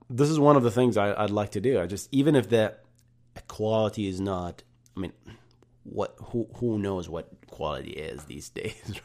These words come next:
right? It's like, you guys decide what quality is, not, not eight K content video, right? It's just, this is now, I don't know, it's gonna be ten eighty or four K, whatever, right? But I'm, I'm, I'm recording from my window. There's no lights.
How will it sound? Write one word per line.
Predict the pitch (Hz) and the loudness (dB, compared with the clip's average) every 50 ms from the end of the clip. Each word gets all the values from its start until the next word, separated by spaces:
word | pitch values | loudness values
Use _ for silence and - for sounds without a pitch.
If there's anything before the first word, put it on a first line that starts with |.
| _ - | _ -12
right? | 120 - - 110 - - - - - - - - - - _ - | -12 -10 -10 -12 -16 -18 -20 -20 -20 -20 -20 -20 -20 -20 _ -12
It's | 104 98 - | -10 -8 -8
like, | 107 98 - - | -8 -8 -10 -10
you | - 123 117 135 143 143 | -6 0 2 2 4 4
guys | 131 120 101 98 98 87 | 4 2 2 0 -2 -4
decide | 90 95 90 - 101 92 90 92 - | -6 -8 -6 -6 -6 -4 -6 -6 -6
what | 87 85 82 - - | -6 -8 -10 -10 -10
quality | - 95 87 80 76 85 80 | -8 -6 -4 -4 -4 -6 -8
is, | - 80 82 78 71 - - - | -8 -8 -8 -10 -10 -12 -10 -8
not, | 98 104 98 95 95 - - _ _ _ | -8 -6 -6 -8 -10 -12 -16 _ _ _
not | - 104 101 98 95 87 - - _ _ _ _ _ _ _ _ - | -10 -8 -6 -6 -6 -8 -10 -14 _ _ _ _ _ _ _ _ -10
eight | 98 95 90 82 - - | -10 -10 -10 -12 -14 -14
K | - - 80 73 73 71 71 71 - _ _ _ _ _ _ _ _ _ - - | -12 -12 -10 -10 -10 -12 -14 -16 -20 _ _ _ _ _ _ _ _ _ -20 -12
content | - - - 78 69 80 85 - - - 71 - 71 71 - - - | -10 -8 -8 -6 -8 -8 -10 -10 -12 -12 -12 -12 -12 -14 -16 -16 -14
video, | - 73 - - - - - | -14 -14 -14 -14 -14 -14 -14
right? | - 64 62 67 76 | -12 -12 -12 -12 -12
It's | - - - - | -12 -14 -14 -14
just, | 127 117 - _ - | -14 -16 -18 _ -16
this | - 95 - - | -14 -12 -10 -10
is | 90 80 | -10 -8
now, | 92 87 85 90 71 | -8 -8 -6 -8 -8
I | 78 92 | -8 -8
don't | 87 90 76 | -8 -8 -10
know, | 62 | -10
it's | 71 - - | -12 -12 -12
gonna | 82 78 69 | -12 -12 -10
be | 76 78 76 | -12 -14 -14
ten | - - 76 71 | -12 -12 -10 -10
eighty | 69 69 71 - - - | -10 -10 -10 -10 -12 -12
or | 76 76 - | -12 -14 -12
four | - - 73 69 | -12 -12 -12 -12
K, | - - - - | -12 -14 -16 -14
whatever, | - 67 58 58 57 64 67 - - _ _ _ - - - - - _ - | -14 -14 -14 -14 -14 -16 -16 -18 -18 _ _ _ -20 -20 -20 -20 -20 _ -10
right? | - 85 87 85 - | -8 -8 -8 -8 -8
But | - 80 73 - - - - | -8 -8 -8 -10 -12 -12 -14
I'm, | 101 90 | -12 -12
I'm, | - - 90 85 - - - _ _ - | -12 -12 -12 -12 -14 -16 -18 _ _ -18
I'm | 92 87 82 82 76 82 82 - | -14 -12 -12 -12 -12 -12 -12 -12
recording | 95 - - 85 80 80 | -10 -10 -8 -8 -8 -8
from | - 80 78 69 | -8 -10 -10 -10
my | 62 - 80 | -10 -10 -4
window. | 95 127 139 131 120 123 113 107 | 0 4 4 6 6 6 4 2
There's | 95 90 85 80 | 2 -2 -4 -6
no | 85 73 - | -8 -10 -8
lights. | - - 92 107 110 107 107 101 - - - - - - | -8 -4 -2 -2 -2 -2 -4 -6 -8 -8 -10 -10 -10 -12